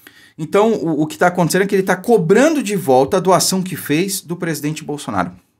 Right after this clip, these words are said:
Ele tá achando que o Bolsonaro é obrigado a retribuir a contribuição dele na campanha de dois mil e vinte e dois.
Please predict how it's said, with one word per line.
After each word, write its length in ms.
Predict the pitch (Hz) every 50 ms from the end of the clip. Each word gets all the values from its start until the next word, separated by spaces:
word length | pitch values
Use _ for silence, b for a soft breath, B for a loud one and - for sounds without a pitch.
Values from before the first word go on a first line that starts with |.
| _ -
Ele 120 | 175 170
tá 140 | - 180 208
achando 300 | 196 190 - 214 214 208
que 80 | 196 214
o 40 | 185
Bolsonaro 540 | 185 185 175 180 - 143 135 151 180 190
é 80 | 185 185
obrigado 580 | 202 196 170 196 196 196 - 160 180 214 214 214
a 40 |
retribuir 720 | 175 170 202 196 202 202 185 170 180 170 170 202 254 262 - B B B B B
a 120 | B - -
contribuição 640 | - 208 202 196 196 196 170 185 180 - 202 185 156
dele 180 | 165 202 202
na 120 | 208 202 196
campanha 440 | 196 196 160 139 - 175 185 196
de 60 | 185 185
dois 180 | 185 175 147
mil 100 | 151 165
e 40 | 156
vinte 220 | 151 165 156 -
e 20 | 156
dois. 400 | 120 104 95 98 98 - -